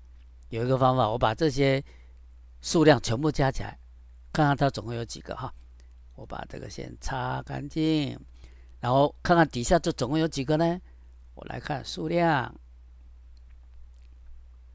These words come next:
哎，这个数字七九五啊，正好跟这个一模一样哎，为什么会一样呢？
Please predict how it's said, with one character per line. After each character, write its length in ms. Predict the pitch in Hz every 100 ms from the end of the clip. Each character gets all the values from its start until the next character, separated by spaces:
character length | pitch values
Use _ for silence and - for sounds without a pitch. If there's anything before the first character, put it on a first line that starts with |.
| - - - - - - - - - - - - - - - - - - - -
哎， 220 | 127 190
这 140 | -
个 80 | 196
数 160 | 202 214
字 160 | 208
七 440 | 165 - 226 226 220
九 260 | - 147
五 200 | 202 -
啊， 120 | 87 -
正 140 | 226
好 80 | 175
跟 220 | - 190
这 80 | 202
个 60 | 196
一 80 |
模 140 | 196 156
一 160 | 139
样 180 | 170 180
哎， 180 | 58 -
为 120 | - 240
什 120 | 185
么 60 |
会 140 | 175 233
一 80 | 214
样 160 | 220
呢？ 140 | 214